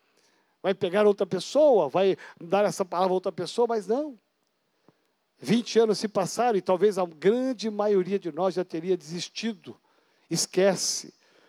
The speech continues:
Isso foi da sua alma, você ouviu uma voz que não era a voz de Deus, é uma voz da alma. Vinte e três anos, vinte e quatro anos, meu irmão, com vinte e cinco anos, depois de ele ter recebido uma promessa,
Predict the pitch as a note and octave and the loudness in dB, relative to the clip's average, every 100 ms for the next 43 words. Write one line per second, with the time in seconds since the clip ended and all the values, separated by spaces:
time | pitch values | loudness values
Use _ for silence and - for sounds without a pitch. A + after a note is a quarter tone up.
0 | _ - F3 G3+ - A3+ G#3 E3 G#3 F#3 | _ -4 0 0 2 2 2 0 0 2
1 | G3+ A#3 A#3 G#3+ F3+ F3 E3+ A3 F#3 A#3 | 4 6 6 2 -2 -2 0 0 2 0
2 | A#3 F#3 - A#3 G#3 - A#3 A3 G#3+ A#3 | 0 0 2 2 0 -2 -2 0 0 0
3 | F3 G#3 G3 G3 D3 A3 B3 E3+ E3+ F#3 | 2 2 0 -4 2 4 4 2 0 0
4 | F3 G#3+ G#3+ A3+ D4 C4 F3 B2 _ _ | 0 0 -2 0 2 2 -2 -14 _ _
5 | _ _ _ _ D#3+ F#3+ G#3+ G3 F#3+ E3+ | _ _ _ _ -2 -2 -2 0 2 2
6 | D#3 G#3+ G3 C#3 F#3+ G3 F#3 F3 E3 E3+ | 2 2 2 -4 -8 -8 -4 -4 -2 -2
7 | F3+ D#3 G3+ F3 D#3+ A3 A3+ - - _ | -2 -2 -2 0 2 2 0 -6 -20 _
8 | _ _ F3 D#3 C3 D3 B3+ - F#3+ - | _ _ -6 -6 -8 -8 -8 -8 -14 -12
9 | G3+ A3+ G3+ G#3 E3+ D#3 B2 A2+ - - | -12 -12 -8 -4 -2 -4 -8 -14 -18 -18
10 | - - _ _ _ _ _ _ _ - | -18 -20 _ _ _ _ _ _ _ -12
11 | D3+ - G#3+ G3 G#3+ F#3+ G3+ G3 G3+ F#3 | -10 2 2 2 -2 -2 -2 -2 -2 -4
12 | G#3 G3+ G3+ G3 A3+ G3+ E3 C#3 - D3 | -4 -2 -2 0 -2 -2 -4 -8 -10 -12